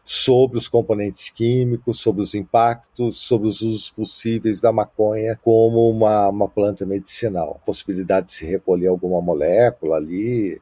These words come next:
um fitoterápico, enfim, essa coisa toda. Essa, as pesquisas vão diminuindo gradativamente. Essas primeiras pesquisas que eu falei do início do século, elas não têm muita profundidade, elas são observacionais, entendeu?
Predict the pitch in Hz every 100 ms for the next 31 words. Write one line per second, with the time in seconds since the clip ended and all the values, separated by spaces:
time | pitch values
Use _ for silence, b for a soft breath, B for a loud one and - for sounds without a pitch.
0 | - 95 104 - 104 95 - 85 80 101
1 | 120 - - 123 127 - 98 85 90 98
2 | 101 104 107 - 98 90 117 - - -
3 | 123 - 147 131 120 135 127 127 123 113
4 | 123 113 113 131 135 127 131 120 101 85
5 | - - - 180 208 - 110 - - 104
6 | 104 101 95 - 87 - 120 120 92 87
7 | 98 - 85 90 107 123 98 95 95 92
8 | - 90 - - 127 127 - 90 147 143
9 | 151 - 160 160 175 170 175 175 170 165
10 | - 160 160 123 120 120 110 113 117 -
11 | 151 147 131 - 160 160 156 - 170 147
12 | 110 113 123 107 107 98 113 147